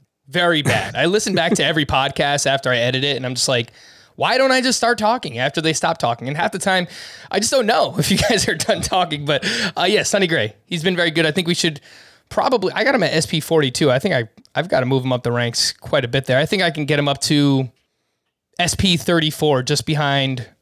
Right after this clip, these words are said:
Ryu, Max Fried, Ian Anderson. That seems like a good range for Sonny Gray. Oh my goodness gracious, for me, I wanna talk about Chris Paddack. And specifically,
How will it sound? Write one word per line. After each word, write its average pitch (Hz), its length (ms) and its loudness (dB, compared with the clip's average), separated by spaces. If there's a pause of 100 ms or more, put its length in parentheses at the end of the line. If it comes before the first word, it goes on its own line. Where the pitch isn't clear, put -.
(100)
Ryu, 170 640 2
Max 143 340 -4
Fried, 170 340 2
Ian 151 240 -2
Anderson. 151 480 0
That 131 140 -2
seems 147 160 -6
like 127 100 -4
a 123 60 -8
good 127 160 -2
range 120 420 -2 (300)
for 170 500 2 (240)
Sonny 175 360 0
Gray. 143 440 0 (100)
Oh 202 60 2
my 247 140 2
goodness 240 240 -2
gracious, 214 280 2
for 208 120 0
me, 254 220 2
I 143 80 -10 (520)
wanna 175 160 0
talk 170 160 2
about 151 260 0
Chris 147 220 -2
Paddack. 117 380 -2 (640)
And 180 300 0
specifically, 214 800 0